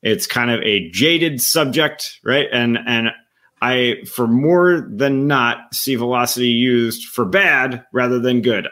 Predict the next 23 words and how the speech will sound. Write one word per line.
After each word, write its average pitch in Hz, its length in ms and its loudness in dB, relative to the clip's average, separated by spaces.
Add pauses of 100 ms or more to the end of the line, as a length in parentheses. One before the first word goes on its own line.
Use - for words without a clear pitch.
I 143 100 -4
see 151 220 0
it 147 140 0
as 139 260 -2
a 147 100 2
rocket 143 420 0
launcher 139 300 -4
sitting 143 380 -2
on 135 80 -4
the 120 100 2
shoulder 143 480 -2
of 127 180 -2
people 143 300 -4
saying, 127 380 -2
"Perform 202 600 0
better, 151 520 0
increase 160 420 -2
your 175 80 -2
velocity. 156 640 0 (420)
And 151 160 -2
by 190 160 2
the 180 100 4
way 202 540 2